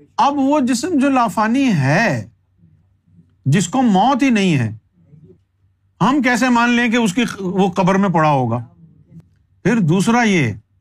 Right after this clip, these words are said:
کہ دین الہی کی کتاب مقدس میں سرکار گوھر شاہی نے ایک قانون خدا بتایا، وہ یہ کہ ایک روح ایک ہی جسم کے لیے محدود ہے، سماوی روح،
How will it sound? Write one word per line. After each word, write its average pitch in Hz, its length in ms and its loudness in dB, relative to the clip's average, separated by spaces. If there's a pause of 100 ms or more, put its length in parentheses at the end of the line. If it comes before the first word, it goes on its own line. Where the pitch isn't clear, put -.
(560)
کہ 254 140 0
دین 202 380 2
الہی 208 600 0
کی 175 120 -12
کتاب 175 420 -2
مقدس 165 680 -2
میں 170 240 0
سرکار 147 600 0
گوھر 131 280 -2
شاہی 135 320 0
نے 131 260 0 (120)
ایک 180 120 -4 (100)
قانون 190 420 0
خدا 196 260 0
بتایا، 117 420 -4 (760)
وہ 170 260 0
یہ 143 260 2 (520)
کہ 196 220 -2
ایک 214 440 0
روح 196 540 2
ایک 214 400 -2
ہی 220 100 2
جسم 180 360 -2
کے 175 140 0
لیے 160 280 2
محدود 135 440 0
ہے، 98 180 -8 (880)
سماوی 151 480 0
روح، 104 140 -2